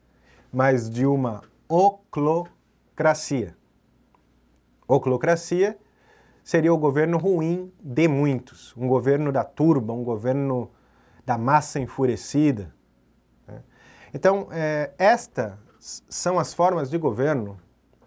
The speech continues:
de acordo com a tipologia clássica,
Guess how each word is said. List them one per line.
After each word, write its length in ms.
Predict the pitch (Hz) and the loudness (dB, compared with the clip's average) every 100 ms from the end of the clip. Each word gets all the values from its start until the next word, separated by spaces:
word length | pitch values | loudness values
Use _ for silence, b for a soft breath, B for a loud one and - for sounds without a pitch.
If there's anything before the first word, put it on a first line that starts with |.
| - | -12
de 120 | 117 143 | -2 0
acordo 540 | 143 151 160 160 165 | 0 0 0 0 -4
com 300 | - 143 143 | -2 -4 -2
a 100 | 143 | -6
tipologia 720 | - 143 147 135 120 113 151 | -6 -4 0 2 0 -2 -4
clássica, 840 | - 147 156 - - - 107 107 | -2 2 2 0 -14 -14 -14 -16